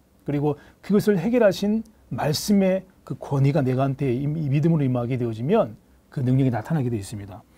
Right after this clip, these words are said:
그래서 고린도후서 오 장 십칠 절에 보면 새로운 피조물이라 하잖아. 그리스도 안에 있으면.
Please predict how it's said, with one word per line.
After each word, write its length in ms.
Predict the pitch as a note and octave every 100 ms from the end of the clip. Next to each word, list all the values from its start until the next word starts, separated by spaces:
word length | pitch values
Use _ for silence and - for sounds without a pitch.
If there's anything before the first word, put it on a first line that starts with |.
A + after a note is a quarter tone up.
| - - -
그래서 200 | - F#3+
고린도후서 520 | F#3+ F3 F3+ F3+ E3+ E3
오 60 |
장 100 | E3
십칠 220 | D#3+ - -
절에 160 | D#3
보면 340 | C3+ C3+ A3 A#3 -
새로운 540 | - - G3+ G#3 G3+ F3
피조물이라 500 | - - G#3+ F3+ C3+
하잖아. 240 | A2 G#2
그리스도 300 | - B2 -
안에 120 | G#2+ G2
있으면. 340 | - G2 -